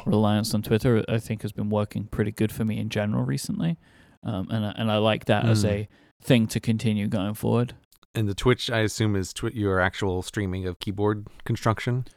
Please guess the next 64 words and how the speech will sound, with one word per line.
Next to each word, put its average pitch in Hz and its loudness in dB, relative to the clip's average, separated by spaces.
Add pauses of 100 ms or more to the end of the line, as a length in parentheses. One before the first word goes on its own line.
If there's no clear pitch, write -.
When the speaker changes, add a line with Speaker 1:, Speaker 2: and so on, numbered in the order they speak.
(220)
Speaker 1:
No, 139 6
that's 135 6
me 139 2
watching 117 2
stuff. - -2 (960)
Speaker 2:
Oh, 170 6
okay. 117 2
That's 113 2
you 110 0
Speaker 1:
Mm-hmm. 139 4
Speaker 2:
watching 120 6
Twitch. - -12
That's 113 2
you 107 4
watching 101 2
Speaker 1:
Yeah, 110 4
Speaker 2:
keyboards 113 -6
being 73 -8 (100)
built - -2
Speaker 1:
because 156 4
Speaker 2:
then. 160 6
Speaker 1:
all 147 8
the 127 2
streaming 131 4
is 110 2
going 110 0
on 107 2
on 104 0
my 101 -4
P 107 -4
C, 107 -2
right? 107 0
Speaker 2:
Oh, 139 8
of 110 4
course. 95 2
Speaker 1:
Again, 127 -2
Speaker 2:
Right, 113 2
Speaker 1:
it's 107 -2
Speaker 2:
right. 78 2
Speaker 1:
like 107 -4
Speaker 2:
That - -4
Speaker 1:
it's 73 -6
been 110 -2
a - 2
Speaker 2:
makes 104 -2
Speaker 1:
big 107 0
Speaker 2:
sense. - -16
Speaker 1:
twenty 107 6
twenty, 107 4
twenty 110 2
twenty-one 101 0
thing 104 -6
for - -10
me 98 -4
is, 110 -8
like, - -10
watching 107 0
a 101 -2
lot 101 -2
more 101 -4
Twitch - -10
streams 104 -10
in 110 -8
general. 104 -4